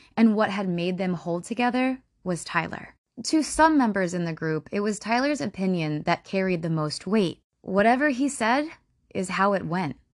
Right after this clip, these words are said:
This included thoughts about the Lord and what many saw as inappropriate physical contact. Tyler seemed to make subtle advances on other men in the group,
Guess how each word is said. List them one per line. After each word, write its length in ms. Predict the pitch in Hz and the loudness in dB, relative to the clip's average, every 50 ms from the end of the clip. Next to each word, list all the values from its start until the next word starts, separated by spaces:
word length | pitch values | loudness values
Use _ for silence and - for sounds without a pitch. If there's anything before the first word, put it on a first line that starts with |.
| _ | _
This 300 | - 196 214 277 311 - | -4 2 2 2 2 2
included 480 | 392 381 370 - 339 311 302 302 - - | 0 0 0 0 0 2 0 0 0 0
thoughts 320 | - 208 190 202 233 - | 4 6 6 6 4 2
about 320 | - 208 190 196 180 175 - | -4 -2 0 0 0 0 -2
the 100 | 180 170 | -4 -4
Lord 480 | 165 170 170 175 180 185 202 214 - _ - | -2 -2 -2 0 0 0 0 -2 -4 _ -2
and 180 | 214 220 226 220 | 2 2 4 4
what 160 | 233 - 208 | 4 4 4
many 360 | 208 208 214 233 254 277 285 | 2 0 2 4 4 2 2
saw 400 | 277 - - 226 214 208 208 202 - | 0 0 2 2 4 4 4 2 4
as 280 | 202 196 196 196 190 - _ | 2 2 2 0 -4 -10 _
inappropriate 920 | - 226 240 277 294 285 - - 254 240 226 226 - 226 214 214 208 - - _ _ - | -2 0 2 2 0 -2 -6 -4 -2 -2 -2 -2 -2 -2 0 0 0 -2 -4 _ _ -6
physical 400 | 202 185 180 190 - - 175 156 | -6 -4 -4 -6 -4 -4 -4 -4
contact. 840 | - - - - 190 175 170 - - - - - - _ - - _ _ _ - | -4 -6 -4 -2 -2 -2 -2 -2 -4 -4 -6 -6 -12 _ -20 -20 _ _ _ -16
Tyler 440 | - - - 330 381 415 466 494 453 | -8 -2 0 2 2 2 2 0 0
seemed 300 | - - 320 302 311 285 | 0 2 2 2 4 4
to 80 | - 277 | 4 4
make 240 | 247 240 240 233 - | 6 6 4 2 -2
subtle 420 | - - - 214 214 214 220 220 | -6 -4 -2 0 0 2 0 0
advances 800 | - 208 185 175 160 170 170 165 170 175 - - 220 226 226 214 202 - | -2 -4 -4 -4 -4 -4 -4 -4 -4 -6 -4 -2 -2 0 0 -2 0 0
on 160 | 196 196 190 - | 0 0 0 0
other 260 | - 180 170 180 175 170 | -2 0 0 0 0 0
men 300 | 170 170 170 170 165 160 | 0 0 0 0 0 -2
in 100 | 156 151 | -2 -4
the 80 | 151 | -4
group, 440 | - - 175 170 156 - _ _ | -6 -4 -4 -4 -4 -6 _ _